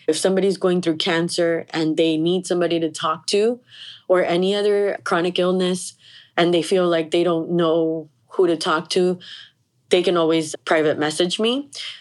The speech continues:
But if not, and if somebody just wants to follow my journey, they can follow me on Instagram. I don't have a Facebook page, you know, that's public right now. I just have my private one.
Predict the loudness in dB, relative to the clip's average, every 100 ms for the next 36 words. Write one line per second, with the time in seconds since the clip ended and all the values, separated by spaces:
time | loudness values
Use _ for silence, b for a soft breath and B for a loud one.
0 | _ 2 2 0 0 0 2 0 0 -2
1 | -2 -2 0 0 -2 -2 0 -2 -2 -2
2 | 0 0 0 -2 0 0 0 0 0 0
3 | -2 -2 0 0 0 -2 -2 -4 -2 -2
4 | 0 0 -2 -6 B B B -2 2 0
5 | 0 -2 0 0 -2 -2 -2 -2 -4 -4
6 | -2 0 2 0 -4 -8 -12 -2 0 2
7 | 2 0 -2 -4 0 0 0 0 0 0
8 | 0 0 0 -2 -2 -2 -2 -2 -2 0
9 | 0 0 -2 -2 -2 -4